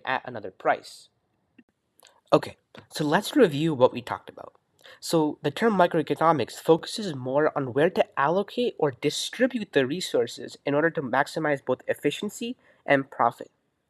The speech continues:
So the term microeconomics focuses on the three main concepts, as we mentioned before, which are elasticity of demand, the marginal utility,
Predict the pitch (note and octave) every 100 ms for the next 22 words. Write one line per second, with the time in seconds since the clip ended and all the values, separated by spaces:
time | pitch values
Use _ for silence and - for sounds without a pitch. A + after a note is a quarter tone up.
0 | _ - - D#3+ C#3 - _ - C#3+ G#3
1 | F3+ E3+ C#3+ D#3+ G3 F#3 B2 - D#3+ -
2 | D#3+ C#3+ - C3+ C3 A#2+ D3+ C#3 A#2+ -
3 | G3 - - - - B2 A#2 A#2+ - A#2
4 | - G#3 C#3 A2+ _ _ _ _ D3 D3
5 | B2 - D3+ D3 - C#3+ D3+ C#3 B2 A2+
6 | A2+ D#3+ A3 - _ - C3+ B2+ C3+ C3
7 | A#2+ - E3 F#3+ A3